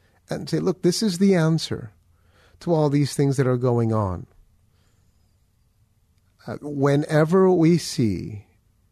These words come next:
the media or the news or just people in general, like,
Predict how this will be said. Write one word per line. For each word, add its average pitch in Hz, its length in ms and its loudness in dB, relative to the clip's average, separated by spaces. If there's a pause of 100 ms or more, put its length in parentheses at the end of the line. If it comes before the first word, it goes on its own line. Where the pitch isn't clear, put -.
(160)
the 135 160 -2
media 139 560 4
or 123 220 2
the 131 100 2
news 151 460 4
or 123 140 2
just 123 340 -6
people 165 380 0
in 135 120 4
general, 120 420 0
like, 123 180 -6